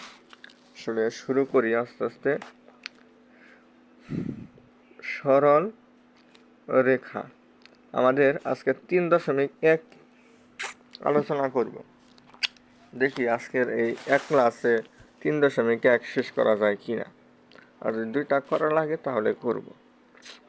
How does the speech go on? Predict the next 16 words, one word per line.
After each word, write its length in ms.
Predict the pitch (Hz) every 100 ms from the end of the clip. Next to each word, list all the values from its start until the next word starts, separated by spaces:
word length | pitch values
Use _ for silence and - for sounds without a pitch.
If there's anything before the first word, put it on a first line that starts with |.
| _ _ _ _ - _ _ _ _ _ -
এই 120 | 113
সরল 420 | - - 156 175
রেখার 300 | 165 156 139 -
তিন 140 | 180 175 -
পয়েন্ট 260 | 156 127 123
একে 500 | - 143 139 120 120
আমাদের 360 | - 110 113 113 175 _ _ _ - _ _ _ -
সর্বপ্রথম 1200 | - - 147 156 170 175 175 165 160 - 123 120 98 - _ _ _ _ _ _ -
যে 340 | 113 110 139 143
জিনিসটা 460 | 151 135 127 127
জানতে 440 | 120 127 131 143 143
হবে 360 | 127 104 104 - _ _ _ _ _ _
সেটা 300 | - 135 131
হচ্ছে 380 | 135 123 - 135 131 196 _ - _ _ _
স্থানাঙ্ক 520 | 165 - - 165 156 156
ব্যবস্থা। 520 | 135 110 101 -